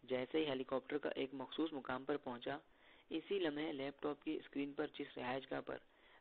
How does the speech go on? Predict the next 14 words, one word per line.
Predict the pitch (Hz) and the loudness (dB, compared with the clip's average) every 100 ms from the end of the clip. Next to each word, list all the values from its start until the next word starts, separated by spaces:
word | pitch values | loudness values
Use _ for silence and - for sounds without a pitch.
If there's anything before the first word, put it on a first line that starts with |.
| - | 0
रेड | 135 170 | 4 4
सर्कल | - 139 147 151 | 2 0 2 2
बना | 127 135 | 2 2
हुआ | 131 120 | 0 -2
था, | - - _ _ - - | -6 -14 _ _ -20 -10
वो | 120 | 2
रेड | 135 160 | 6 6
सर्कल्स | - 143 131 156 - | 4 0 2 0 0
पार | - 139 | 2 2
करना | 135 139 131 143 | 2 -2 -2 -2
शुरू | - 143 | 0 2
हो | 131 | 2
गया। | 117 117 - _ - _ - - - | 0 -4 -6 _ -20 _ -20 -20 -8
"बस, | 127 147 | 0 0